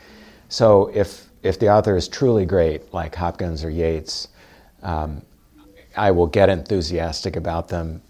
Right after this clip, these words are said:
in the process of preparing for class and try to convey what is so beautiful or profound about this poem that, that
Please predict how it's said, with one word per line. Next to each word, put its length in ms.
in 160
the 80
process 560
of 100
preparing 460
for 160
class 580
and 500
try 300
to 100
convey 680
what 500
is 140
so 240
beautiful 600
or 120
profound 640
about 340
this 200
poem 520
that, 440
that 300